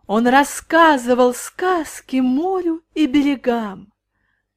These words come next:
Про него говорили: "Старец сошел с ума". Острокрылые чайки ткали над морем гам,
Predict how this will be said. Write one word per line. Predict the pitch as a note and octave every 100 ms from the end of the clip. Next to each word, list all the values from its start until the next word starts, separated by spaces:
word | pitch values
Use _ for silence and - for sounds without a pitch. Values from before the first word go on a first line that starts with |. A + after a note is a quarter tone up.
| _ _
Про | G#3 A#3
него | B3 A#3 C#4
говорили: | C#4+ F4 E4 C4+ C#4 G3+ E3 - _ _ _ _
"Старец | - - - D#4 F4+ D#4+ C#4+
сошел | - B3+ A#3 - E4+ D#4+
с | - - C4
ума". | A#3 G#3+ G3+ D3+ - _ _ _ _ _ _ -
Острокрылые | A3 - - D4 D4+ D4+ F4 D4+ D4 C#4+
чайки | - - F#4+ F4+ D#4 - D#4
ткали | - - - G4+ G4+ F#4
над | E4+ E4 D#4
морем | C#4+ D#4+ D4+ D4+ C#4
гам, | G#3 C4 C#4 A#3+ F#3+